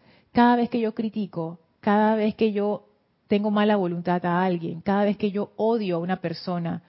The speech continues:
o, o le muestro mi desagrado, cada vez que no soy amable con alguien porque no me da la gana, no se lo merece,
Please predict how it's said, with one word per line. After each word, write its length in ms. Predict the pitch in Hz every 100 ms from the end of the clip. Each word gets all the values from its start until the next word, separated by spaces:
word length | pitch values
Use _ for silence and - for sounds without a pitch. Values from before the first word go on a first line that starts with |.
| _ _ _
o, 240 | 185 185 -
o 160 | 190
le 280 | 180 185 185
muestro 380 | 175 202 - 262
mi 140 | 214
desagrado, 720 | 180 165 170 160 196 208 175
cada 200 | 185 196
vez 140 | 202 202
que 120 | 208
no 100 | 196
soy 220 | - 208
amable 360 | 196 202 208 220
con 180 | 170
alguien 200 | 170 196
porque 220 | 226 165 165
no 120 | 175
me 140 | 208
da 120 | 220
la 140 | 220 214
gana, 240 | 240 247
no 100 | 185
se 120 | 175
lo 100 | 208
merece, 560 | 170 160 208 - 165 165